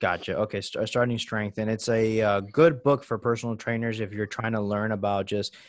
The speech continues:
you know, progress, you know, strength, you know, strength building, you know, mechanics. I'm assuming that's what the book's right about.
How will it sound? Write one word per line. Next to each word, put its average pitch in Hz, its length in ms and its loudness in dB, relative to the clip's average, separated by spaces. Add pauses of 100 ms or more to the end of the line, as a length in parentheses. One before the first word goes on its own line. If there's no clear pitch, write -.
(380)
you 104 80 -6
know, 98 160 -4 (540)
progress, 139 360 2
you 127 120 0
know, 113 100 0
strength, 135 560 0
you 120 100 0
know, 110 240 2
strength 127 420 -2
building, 117 480 2
you 107 80 0
know, 104 60 -2
mechanics. 127 800 -2
I'm 120 140 0
assuming 147 280 2
that's 127 180 2
what 131 100 -4
the 113 60 -6
book's 123 280 0
right 110 160 2
about. 113 360 0